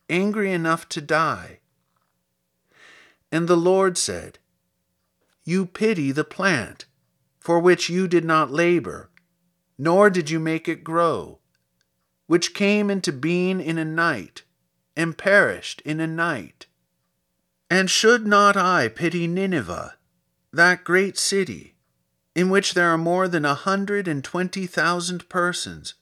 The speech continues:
who do not know their right hand from their left, and also much cattle?"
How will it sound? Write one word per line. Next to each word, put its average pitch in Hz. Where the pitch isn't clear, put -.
who 160
do 190
not 190
know 165
their 151
right 151
hand 135
from 165
their 160
left, 165
and 175
also 190
much 151
cattle?" 185